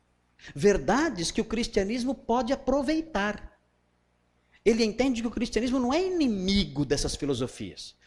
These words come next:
Ele entende que essas filosofias são incompletas, são incapazes, são ineficazes para, para responder às questões primordiais da alma, para fazer com que o homem conheça a Deus. Ele entende tudo isso,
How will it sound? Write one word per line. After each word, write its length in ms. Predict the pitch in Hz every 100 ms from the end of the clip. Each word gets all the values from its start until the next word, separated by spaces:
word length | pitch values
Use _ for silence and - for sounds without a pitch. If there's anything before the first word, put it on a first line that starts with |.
| - -
Ele 180 | 143 147
entende 320 | 131 160 190
que 80 | 196
essas 180 | 202 -
filosofias 480 | 165 143 139 180
são 160 | - 254
incompletas, 840 | 139 170 175 147 143 143 143 139
são 160 | - 117
incapazes, 800 | 120 123 120 113 117 110 117 - - -
são 160 | 131
ineficazes 680 | 139 127 147 - 123 120 120
para, 380 | - 117 113 98 - -
para 160 | 139 123
responder 460 | 123 - 123 123
às 100 | 131
questões 400 | - 117 - 120
primordiais 560 | - 156 139 131 113 113
da 180 | 139 127
alma, 380 | 127 127 127 127
para 240 | 123 120
fazer 240 | 135 120
com 80 | 127
que 60 | 127
o 40 |
homem 140 | 127 127
conheça 480 | 139 131 135 -
a 20 | 170
Deus. 520 | 135 139 135 131 - - -
Ele 140 | 131
entende 300 | 220 - 131
tudo 200 | 220 285
isso, 320 | 247 - -